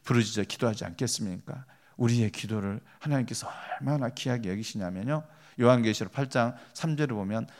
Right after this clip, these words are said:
천사가 금그릇에 우리 성도들의 기도를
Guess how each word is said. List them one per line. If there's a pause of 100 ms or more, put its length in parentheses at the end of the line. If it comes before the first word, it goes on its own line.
(120)
천사가 (260)
금그릇에 (220)
우리
성도들의
기도를